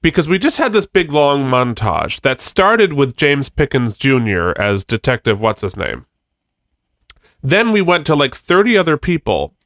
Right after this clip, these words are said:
then back to James Pickens here. So are we to believe that they called him back to continue testimony after all those people, or did we just have a fuzzy timeline of our montage?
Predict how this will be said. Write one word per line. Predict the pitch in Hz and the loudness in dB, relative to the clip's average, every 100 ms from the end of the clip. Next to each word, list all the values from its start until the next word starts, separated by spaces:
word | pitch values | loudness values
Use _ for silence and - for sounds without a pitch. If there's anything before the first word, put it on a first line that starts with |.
| _ _ _ - | _ _ _ -2
then | 135 131 120 _ | 0 0 -4 _
back | - 233 156 127 - - _ _ _ _ _ _ _ - | -2 0 0 -2 -10 -20 _ _ _ _ _ _ _ -6
to | 147 | -2
James | 131 147 143 | 0 0 0
Pickens | - 233 - 98 - - | -2 -2 -2 -6 -8 -4
here. | 117 92 - - - | -2 -2 -6 -16 -6
So | - | 0
are | 165 175 | 2 2
we | 208 220 | 2 0
to | 247 | -2
believe | 214 233 233 208 165 135 131 | 0 0 0 0 -2 -4 -2
that | 139 127 | 0 0
they | 127 131 | -2 -2
called | 127 - 151 160 139 | -2 -2 2 2 2
him | 147 127 107 | 0 -2 -2
back | 120 127 - | -2 -2 -4
to | - | -4
continue | 139 120 - 190 208 196 | -2 -4 -2 -2 0 -2
testimony | - 165 - 190 180 196 208 | -2 -4 -4 -2 0 0 0
after | - 123 - 151 | -2 -6 0 2
all | 156 | 2
those | 175 | 0
people, | - 180 175 190 196 - _ _ - | -2 -2 0 0 0 -4 _ _ 0
or | 156 170 170 | 4 4 2
did | 143 139 | 0 0
we | 151 | 0
just | 139 156 147 | 0 -2 0
have | 151 139 | -2 -2
a | |
fuzzy | 127 143 127 127 | 0 -2 0 -2
timeline | - 131 127 107 95 92 92 101 _ _ _ _ | -2 -2 0 0 0 -2 -6 -10 _ _ _ _
of | 120 113 | -2 0
our | 110 | 0
montage? | 107 104 104 165 151 87 - | 0 -4 -2 0 0 -2 -6